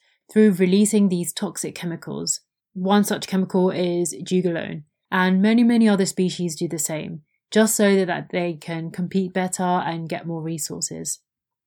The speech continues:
All of these pieces of evidence has led many biologists to label this communication between trees, between plants, as the wood wide web, a language system that happens underground that we aren't able to see but really does exist and really, really helps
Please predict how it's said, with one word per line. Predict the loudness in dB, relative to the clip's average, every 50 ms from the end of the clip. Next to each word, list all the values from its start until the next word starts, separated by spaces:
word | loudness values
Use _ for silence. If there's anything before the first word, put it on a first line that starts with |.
| _ _ _ _ 4
All | 6 8 8
of | 8 8
these | 6 2 2
pieces | 2 0 0 2 2 2 0 -2
of | -2 -2
evidence | -2 -2 -4 -2 -4 -4 -4 -4 -4 -6 -6 -6 -6 -8 -8 _ _ _ _ _
has | -2 0 0 2 2 4
led | 6 6 6 6 4 2
many | 2 2 4 4 4 4
biologists | 4 4 4 4 4 2 0 -2 -2 -4 -4 -4 -4 -2
to | 0
label | 2 4 4 6 4 4 4 2 0 0
this | 0 0 -2 0 0 -2 -2
communication | -2 0 0 0 0 0 0 -2 -4 -2 -2 -4 -6
between | -6 -6 -8 -8 -10 -10
trees, | -6 0 2 2 4 4 2 2 0 -2
between | -4 -8 -8 -8 -8 -8 -8
plants, | -6 -4 -4 -4 -4 -6 -8 -8 -8 -10 -10 _ _ _ _ _ _ _ 2
as | 4 4 4 4 2 0 2
the | 0 0
wood | 0 2 2 2 2 2 0 -2
wide | -4 -4 -2 -2 -4 -6 -6
web, | -6 -6 -6 -6 -10 -14 _ _ _ _ _ _ _ _ _ _ _
a | 0 2
language | 4 6 6 6 6 6 6 4 2
system | 2 2 0 0 0 0 -2 -2 0 2 0 0 0
that | -2 -4 -4
happens | -4 -4 -4 0 2 2 4
underground | 4 4 2 2 0 0 0 0 0 0 -2 -2
that | -2
we | 0 2 2
aren't | 4 4 4 2 2 0 -2
able | -4 -4 -4 -4 -6 -8
to | -8 -8 -8
see | -6 -6 -6 -4 -4 -4 -4 -4
but | -4 -4 -4 -4 -2 0
really | 2 4 4 4 4 2
does | 0 -2 -2 -2
exist | -2 -4 -6 -8 -8 -8 -6 -8 -8 -6
and | -4 -4 -4 0 2
really, | 4 4 4 4 2 0
really | 2 2 2 2 0
helps | -2 -2 -4 -4 -4 -4 -6 -12 -14